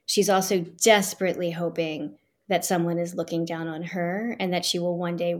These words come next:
be collected, either on Earth or beyond. Did Muhammad Ali say that? That is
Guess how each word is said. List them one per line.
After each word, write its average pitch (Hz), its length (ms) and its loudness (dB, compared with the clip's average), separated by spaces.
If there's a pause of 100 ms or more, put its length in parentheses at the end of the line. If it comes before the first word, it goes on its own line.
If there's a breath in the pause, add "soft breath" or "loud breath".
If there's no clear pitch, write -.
(180)
be 180 200 0
collected, 185 840 -2 (1000 soft breath)
either 208 260 6
on 190 220 6
Earth 190 420 2
or 180 520 0 (280)
beyond. 196 600 0 (800)
Did 277 140 10
Muhammad 320 380 8 (120)
Ali 381 260 6
say 254 220 2
that? 269 180 2
That 247 160 0
is - 320 -4